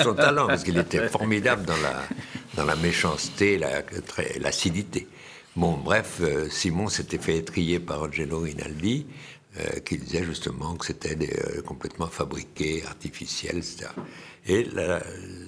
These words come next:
donc Simon piqué au vif, dans son discours de, de Suède,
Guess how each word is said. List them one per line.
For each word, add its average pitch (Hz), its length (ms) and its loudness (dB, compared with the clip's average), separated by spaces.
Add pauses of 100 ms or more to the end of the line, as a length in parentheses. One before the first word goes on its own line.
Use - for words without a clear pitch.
donc 78 200 -4
Simon 78 340 0
piqué 85 340 -2
au 69 140 -2
vif, 117 380 -2
dans 92 120 2
son 85 200 -2
discours 78 500 -2
de, 73 160 -4 (280)
de 80 120 -2
Suède, 113 420 -2